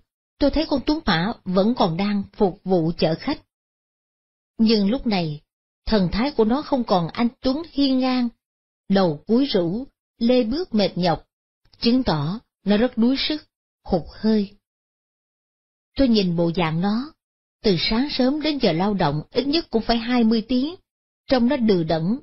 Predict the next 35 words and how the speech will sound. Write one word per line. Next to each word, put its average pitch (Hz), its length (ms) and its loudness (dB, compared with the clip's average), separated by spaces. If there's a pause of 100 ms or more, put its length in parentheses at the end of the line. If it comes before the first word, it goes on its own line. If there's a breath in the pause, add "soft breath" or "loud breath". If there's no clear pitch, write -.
mà 170 240 0
đau 190 280 -2
lòng. 160 340 -2 (1200)
Tôi 208 120 2
lan 190 300 0
man 190 240 0
suy 214 260 -2
nghĩ, 175 380 -4 (1300)
chẳng 190 240 2
biết 233 160 0
con 214 200 0
tuấn 247 180 2
mã 202 240 0
này 170 280 -2
kiếp 233 220 -4
trước 269 260 -4 (380)
nó 240 120 2
đã 220 100 2
tạo 175 220 -2
nghiệp 170 320 0
gì, 175 280 0 (560)
mà 202 140 2
đời 190 180 0
này 175 220 0 (100)
sinh 247 160 2
làm 165 220 0
tuấn 269 240 0
mã, 175 300 -2 (480)
phải 214 140 0
ở 233 140 2
đây 233 260 0
kéo 269 220 0
xe 247 260 -2
suốt 285 320 -4
ngày. 185 300 0